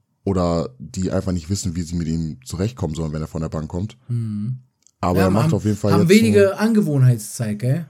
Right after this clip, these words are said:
Speaker 2: So ein bisschen, meinst du?
Speaker 1: Genau.
Speaker 2: Mhm.
Speaker 1: Ja, deswegen, er macht halt schon wirklich sehr gut, wenn er von der Bank kommt. Und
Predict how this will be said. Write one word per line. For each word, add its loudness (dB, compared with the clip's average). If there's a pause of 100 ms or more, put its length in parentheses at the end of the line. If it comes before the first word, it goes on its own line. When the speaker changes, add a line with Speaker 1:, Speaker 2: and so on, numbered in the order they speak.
Speaker 2:
So -4
ein -2
bisschen, -4
meinst -6
du? 2
Speaker 1:
Genau. 2 (160)
Speaker 2:
Mhm. 2
Speaker 1:
Ja, 0 (100)
deswegen, 0
er 0
macht 0
halt -2
schon -2
wirklich -6
sehr 0
gut, -6
wenn -2
er -4
von -6
der -4
Bank -6
kommt. -4
Und -6